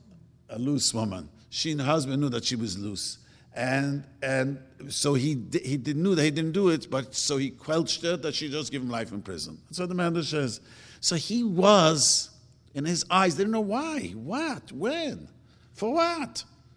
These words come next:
A normal person gives up. Not only did Yosef not give up, he became the chief warden. He be-, he ran the prison, the Torah says, because that's what Hashem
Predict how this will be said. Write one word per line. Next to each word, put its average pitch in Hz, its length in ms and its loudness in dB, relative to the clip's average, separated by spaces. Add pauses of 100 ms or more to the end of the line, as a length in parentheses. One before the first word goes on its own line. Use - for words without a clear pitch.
(600)
A 165 60 -8
normal 233 340 0
person 180 760 2 (120)
gives 226 240 0
up. 359 400 6 (1120)
Not 190 240 2
only 311 220 4
did 170 160 2
Yosef 139 320 0
not 127 240 -4
give 120 160 -4
up, 139 140 0
he 208 160 4
became 208 460 2
the 156 100 -2
chief 202 420 -2
warden. 170 540 2
He 156 100 -4
be-, 156 120 -2
he 175 140 -2
ran 202 300 4
the 226 80 4
prison, 226 380 0
the 135 60 -4
Torah 92 300 -8
says, - 440 -16 (580)
because 143 560 -2 (280)
that's - 760 0
what 165 440 0 (160)
Hashem 151 540 -2